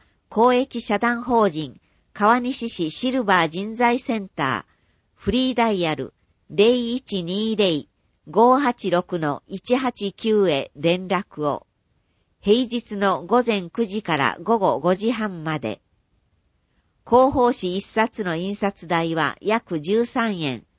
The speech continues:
配布する経費は約十一円です。担当は音訳グループさわらびでした。この後には何も録音してありません。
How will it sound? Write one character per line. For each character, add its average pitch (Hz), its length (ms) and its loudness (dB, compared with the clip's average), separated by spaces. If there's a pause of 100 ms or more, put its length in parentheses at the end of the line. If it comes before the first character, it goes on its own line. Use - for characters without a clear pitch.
(500)
配 262 300 0
布 233 140 -4
す 190 140 -8
る 180 140 -2
経 226 240 4
費 196 200 -2
は 147 220 2
約 202 380 -2
十 190 240 0
一 240 320 -4
円 175 220 -4
で 131 140 -2
す。 - 240 -20 (1080)
担 220 280 0
当 208 260 2
は 185 320 4
音 233 240 4
訳 240 260 0
グ 214 120 0
ル 220 180 4
ー - 20 0
プ 160 260 -4
さ 185 200 0
わ 220 120 4
ら 214 120 2
び 202 140 -2
で 190 120 0
し - 140 -16
た。 - 240 -6 (1700)
こ - 120 -2
の 240 200 4
後 240 240 0
に 196 140 0
は 156 120 2
何 185 260 0
も 247 140 4
録 233 300 2
音 214 140 0
し - 100 -10
て 196 100 0
あ 196 80 4
り 190 100 -2
ま 185 160 0
せ 170 200 -4
ん。 131 120 -8